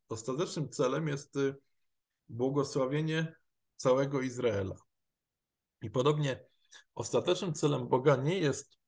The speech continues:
nawrócenie garstki, którą można by właśnie tak, y, z punktu widzenia tego przybytku określić kapłanami i lewitami,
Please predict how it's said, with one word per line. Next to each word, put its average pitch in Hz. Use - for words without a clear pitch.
nawrócenie 131
garstki, 143
którą 127
można 127
by 123
właśnie 117
tak, -
y, 110
z -
punktu 123
widzenia 123
tego 117
przybytku 127
określić 113
kapłanami 123
i 113
lewitami, 120